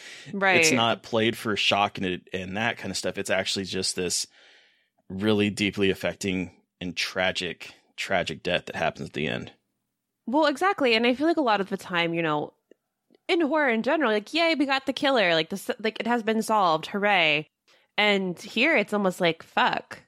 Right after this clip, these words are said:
Speaker 1: Like, we found the killer, but you almost, like, you don't want anything bad to happen to them, 'cause you almost feel like they're, they're a product of
Speaker 2: Mm-hmm.
Speaker 1: a larger societal issue.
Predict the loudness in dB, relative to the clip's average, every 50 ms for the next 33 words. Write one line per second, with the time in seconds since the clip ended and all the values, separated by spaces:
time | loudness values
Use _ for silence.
0 | _ _ _ _ _ _ _ _ _ _ _ _ _ _ _ _ _ 0 0 2
1 | 2 0 0 2 2 2 4 2 2 0 0 0 0 2 4 4 2 2 2 2
2 | 0 0 0 0 0 2 2 2 4 2 2 0 0 0 2 2 2 0 -6 -12
3 | -8 -4 0 0 0 0 -2 -4 -10 _ -6 -2 0 0 0 0 0 -2 -2 -2
4 | -2 -6 -6 -2 -2 0 2 0 0 0 -2 -2 0 0 0 0 -2 -6 -8 -6
5 | -6 -6 -4 -4 -4 -6 -8 -10 -8 -6 -2 0 2 2 2 2 2 0 0 0
6 | -2 -2 0 0 0 0 2 2 2 2 2 2 0 -2 0 2 2 4 4 2
7 | 2 0 0 -2 -2 -2 -6 -14 -20 _ _ _ -2 -2 -2 -2 -2 -2 0 0
8 | 0 0 -4 -8 _ _ _ 0 2 2 2 0 0 0 -2 -2 -4 -6 -4 -2
9 | 0 2 2 2 0 -2 0 0 0 0 0 0 0 0 0 0 -2 -4